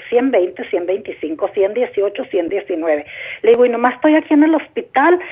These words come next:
y me subió a doscientos, a ciento cincuenta. Yo pienso que es el medicamento, oiga.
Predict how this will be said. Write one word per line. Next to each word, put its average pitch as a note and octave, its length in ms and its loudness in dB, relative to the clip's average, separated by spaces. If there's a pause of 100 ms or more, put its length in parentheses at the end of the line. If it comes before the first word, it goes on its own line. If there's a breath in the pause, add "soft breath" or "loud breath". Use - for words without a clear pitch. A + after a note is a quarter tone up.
(140 loud breath)
y G#3 120 0
me G#3 240 -2
subió G3 240 2
a A#3+ 60 0
doscientos, A3+ 760 -2
a G#3+ 140 0
ciento G3+ 340 -4
cincuenta. F#3 420 -2
Yo F3 180 -2
pienso F4 340 4
que F4+ 80 4
es - 100 -2
el D#4 100 4
medicamento, C4 920 -4
oiga. D#3+ 280 -8